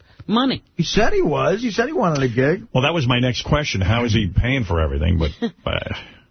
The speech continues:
Speaker 3: I couldn't get there. Maybe he'll call back. Okay, so where was I? I was reading the email.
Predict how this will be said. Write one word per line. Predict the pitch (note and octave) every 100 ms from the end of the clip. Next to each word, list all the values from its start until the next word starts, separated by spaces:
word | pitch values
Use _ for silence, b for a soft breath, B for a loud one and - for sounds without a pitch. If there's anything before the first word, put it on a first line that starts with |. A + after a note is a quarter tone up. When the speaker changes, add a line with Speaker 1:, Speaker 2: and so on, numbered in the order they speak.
| B _ _ -
Speaker 3:
I | F2
couldn't | - A#2
get | F2 E2+
there. | - - - _ _ _ _ _ _ _ _ _ _ -
Maybe | G#2+ F#2+
he'll | E2+
call | E2+ E2
back. | D2+ C#2+ D2 - b b b b b b b b
Okay, | D3+ C#3+ G#2
so | - C#3 C3
where | C3+ F3
was | D#3 C#3+ A2 G#2+
I? | E2 D2 C2+ - - _ _ _ -
I | B2
was | A#2+ A#2+
reading | F#3 G#3
the | E3+ C#3+ C#3
email. | B2+ F#2+ D#2 C#2 E2